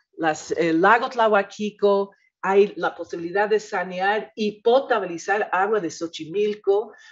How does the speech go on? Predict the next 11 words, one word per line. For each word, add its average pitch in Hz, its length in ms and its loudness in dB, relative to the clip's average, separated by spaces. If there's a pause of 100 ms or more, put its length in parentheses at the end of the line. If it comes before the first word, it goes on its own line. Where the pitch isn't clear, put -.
(140)
Hay, 226 560 4
este, 180 880 0
tenemos 233 480 -2
el 185 100 -2
futuro 247 500 -6
del 208 220 2
agua 190 360 4
está 185 540 -2
en 196 200 2
la 190 140 -2
cuenca. 214 580 0